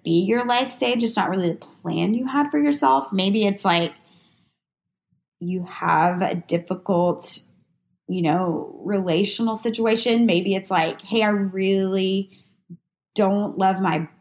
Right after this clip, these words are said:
body and I don't, like, it inhibits me from doing anything I really want to do because it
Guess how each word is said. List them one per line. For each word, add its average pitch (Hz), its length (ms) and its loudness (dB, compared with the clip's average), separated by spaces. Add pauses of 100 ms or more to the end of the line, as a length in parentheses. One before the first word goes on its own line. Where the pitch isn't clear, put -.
body 220 720 0
and 170 560 0
I 165 420 0
don't, 170 480 0 (140)
like, 185 200 -2
it 175 240 -2 (200)
inhibits 185 680 0
me 180 300 0
from 165 760 0 (140)
doing 165 380 0
anything 160 520 0
I 180 100 2
really 175 320 2
want 160 440 -6
to 247 100 -6
do 294 360 4
because 185 400 0
it - 260 -6